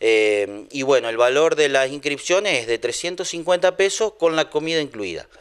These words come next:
Eh, eso lo podemos hacer gracias a los sponsors que tenemos, que es la Mutual, la Municipalidad de San Carlos Centro y un montón de, de industrias y comercios que, que nos dan una mano anualmente,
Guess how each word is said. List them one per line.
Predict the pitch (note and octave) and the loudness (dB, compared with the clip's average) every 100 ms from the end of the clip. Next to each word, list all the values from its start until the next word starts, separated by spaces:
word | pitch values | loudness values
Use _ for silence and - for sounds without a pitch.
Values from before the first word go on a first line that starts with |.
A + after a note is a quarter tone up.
| - - - - | -20 -20 -20 -6
Eh, | G#2 G2+ G2 F#2+ F2+ F#2 - | -2 0 0 0 -4 -8 -6
eso | D3+ D#3 | -2 0
lo | D3 | 0
podemos | C#3 C#3+ D3 C#3 | 2 2 4 2
hacer | C3 F3+ | 2 0
gracias | D#3 B2 B2 G#2+ | 0 0 0 0
a | |
los | A2 G#2 | 2 0
sponsors | G2+ B2 A#2+ G#2+ | 0 -2 -2 -6
que | A2 | -4
tenemos, | B2+ F3 G#3+ F#3+ | -2 -2 -2 -4
que | - G3 | -6 -6
es | F2+ | -6
la | |
Mutual, | F#2 G2+ D3 D#3+ D#3 B2 | -10 -6 0 2 2 0
la | |
Municipalidad | G2+ G2+ G2+ F2 F#2+ G2+ G#2 | -6 -10 -14 -10 -8 -6 -6
de | |
San | A2 | -6
Carlos | G2+ A2 A2+ | -6 -4 -2
Centro | F3+ F#3 G3+ G3 - - - | -2 0 -2 -4 -16 -20 -12
y | |
un | B2+ | -6
montón | B2+ B2 D#3+ | -4 0 2
de, | D#3 C#3+ B2 A2+ | 4 4 4 2
de | A2+ | 0
industrias | B2+ C#3 E3+ D#3 C3+ | 0 2 2 2 0
y | C3 | 2
comercios | B2+ C#3+ D#3+ F3 | 0 0 -2 -4
que, | B2 G#2+ F#2+ F2 | -2 -2 -2 -4
que | |
nos | A2+ A#2 | -4 -2
dan | C3 | -2
una | B2+ | -2
mano | B2 C3+ C3+ | -2 0 0
anualmente, | A#2+ B2 B2+ C3 B2+ F3+ | -2 -4 -4 -6 -4 -6